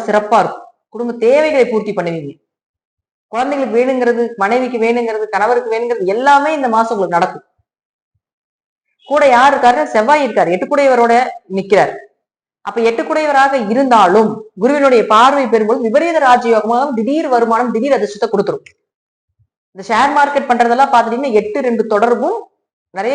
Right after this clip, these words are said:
கிரக சேர்க்கைகள் இருக்கு. அது அந்த எட்டு ரெண்டு தொடர்பு அப்படிங்கிறதும் ஒரு கிரக சேர்க்கை. அப்ப எட்டுக்குடைய ரெண்டாம் வீட்டுல குரு பார்வை இருக்கும் பொழுது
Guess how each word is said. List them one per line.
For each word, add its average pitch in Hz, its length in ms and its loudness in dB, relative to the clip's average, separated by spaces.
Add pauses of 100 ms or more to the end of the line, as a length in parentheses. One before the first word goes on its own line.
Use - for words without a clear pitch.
கிரக 240 140 0 (120)
சேர்க்கைகள் 254 360 -4 (100)
இருக்கு. 240 220 -2 (800)
அது 226 200 2
அந்த 277 100 0 (120)
எட்டு 240 240 0
ரெண்டு 285 140 -2 (100)
தொடர்பு 247 300 2
அப்படிங்கிறதும் 233 560 0 (120)
ஒரு 269 160 4
கிரக 247 160 2 (140)
சேர்க்கை. - 260 -2 (120)
அப்ப - 100 -16 (100)
எட்டுக்குடைய 262 400 4 (100)
ரெண்டாம் 247 300 2
வீட்டுல 240 260 0
குரு 240 100 2 (120)
பார்வை 233 280 2
இருக்கும் 214 280 -6
பொழுது 196 200 0